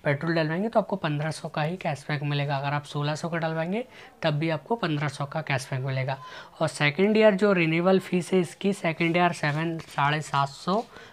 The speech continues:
प्लस अठारह परसेंट जीएसटी है, including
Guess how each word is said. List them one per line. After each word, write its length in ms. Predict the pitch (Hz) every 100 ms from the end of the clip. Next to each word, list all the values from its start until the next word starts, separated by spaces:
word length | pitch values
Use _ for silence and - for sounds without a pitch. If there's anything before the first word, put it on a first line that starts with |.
| -
प्लस 240 | 180 190 165
अठारह 280 | 151 156
परसेंट 480 | 160 165 151 175 160
जीएसटी 440 | 143 143 - - 156
है, 160 | 202 - - - - - - - - - -
including 640 | 175 160 170 165 165 196